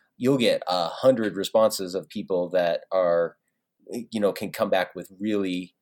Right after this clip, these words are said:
um, great ideas. So I think that's true of anything with your playtest is y-, I don't think you can be too rigid.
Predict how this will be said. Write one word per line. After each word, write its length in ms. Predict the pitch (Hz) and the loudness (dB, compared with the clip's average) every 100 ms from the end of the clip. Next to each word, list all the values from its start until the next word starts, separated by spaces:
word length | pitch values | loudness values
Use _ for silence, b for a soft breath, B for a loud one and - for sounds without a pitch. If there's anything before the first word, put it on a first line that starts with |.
| _ _ _ _ 95 | _ _ _ _ -6
um, 320 | 90 82 78 | -4 -4 0
great 240 | 113 101 | 2 4
ideas. 560 | 87 82 85 82 82 87 | 2 -2 -6 -8 -8 -10
So 340 | - 90 87 b b - | -2 -2 -2 b b 0
I 80 | 160 | 2
think 160 | 170 123 | 6 6
that's 220 | 107 - | 4 2
true 220 | - 117 | 2 2
of 120 | - - | 0 -4
anything 360 | 101 117 123 | -4 -2 -2
with 160 | 117 117 | -2 -4
your 100 | 113 | -4
playtest 500 | - 107 - 107 - | -2 0 2 0 0
is 260 | 98 90 - b _ - | -6 -8 -10 b _ -8
y-, 140 | 110 - | -4 4
I 120 | 113 | 6
don't 200 | 135 120 | 6 4
think 180 | 120 104 | -2 -6
you 80 | |
can 100 | 95 | -8
be 140 | 95 87 | -6 -6
too 240 | - 117 | -2 0
rigid. 520 | 101 98 107 120 117 | 2 0 0 -2 -4